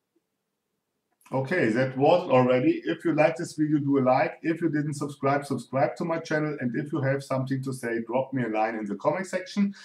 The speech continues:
So I would say stay safe and bye-bye. Ah, okay, wait.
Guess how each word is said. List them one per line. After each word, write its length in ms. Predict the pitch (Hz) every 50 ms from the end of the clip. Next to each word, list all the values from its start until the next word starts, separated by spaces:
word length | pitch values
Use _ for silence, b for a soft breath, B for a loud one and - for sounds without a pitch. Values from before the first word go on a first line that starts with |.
| B B B
So 140 | _ 117 113
I 120 | 127 143
would 200 | 147 147 147 -
say 340 | - - 127 120 120 120 120
stay 380 | 117 - - - 160 170 202 202
safe 460 | - - 139 143 143 143 147 143 - -
and 300 | 120 120 120 123 123 -
bye-bye. 520 | - 143 139 131 131 - 92 85 80 - - _ _ _ _ _ _ _ _ _ _ _ _ _ _ _ _ _ _ _ _ _ _ _ _ _ _ _ _ _ _ _ _ _ _ _ _ _ _ B B B -
Ah, 140 | 139 143 143
okay, 260 | 131 - - 170 147 113
wait. 480 | 104 117 120 123 - - - - -